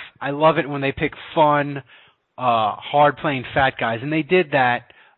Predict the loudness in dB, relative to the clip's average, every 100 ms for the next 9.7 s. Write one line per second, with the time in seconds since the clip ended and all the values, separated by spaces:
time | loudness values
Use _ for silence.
0 | -4 0 2 0 -4 -8 -4 0 0 0
1 | -2 -2 -6 -8 -8 -6 -4 -2 -2 -4
2 | 0 0 0 -4 -4 -2 -4 2 2 2
3 | -2 -20 -20 -20 -20 _ _ -10 -6 2
4 | 2 2 2 0 0 -4 -6 -6 -6 -8
5 | -8 -12 _ _ 0 2 0 -2 0 0
6 | -2 -6 -8 _ _ _ _ _ -4 -4
7 | 2 4 4 2 0 2 6 6 4 0
8 | -6 -4 -4 -4 -2 0 0 -2 -14 0
9 | 4 4 4 -4 -6 0 0